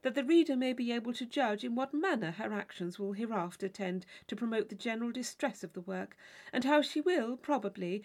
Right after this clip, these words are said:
contribute to reduce poor Catherine to all the desperate wretchedness of which a last volume is capable, whether by her imprudence, vulgarity, or jealousy, whether by intercepting her letters,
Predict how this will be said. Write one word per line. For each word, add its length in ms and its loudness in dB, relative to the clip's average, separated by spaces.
contribute 480 -2
to 120 -6
reduce 400 -2
poor 280 2
Catherine 580 -4
to 80 -6
all 160 0
the 100 0
desperate 540 -2
wretchedness 600 -2
of 100 -12
which 180 -2
a 60 -4
last 360 -2
volume 380 0
is 140 -6
capable, 600 -6
whether 300 6
by 200 2
her 140 0
imprudence, 760 -4
vulgarity, 840 0
or 120 -2
jealousy, 600 -4
whether 280 8
by 200 2
intercepting 680 -2
her 120 0
letters, 460 0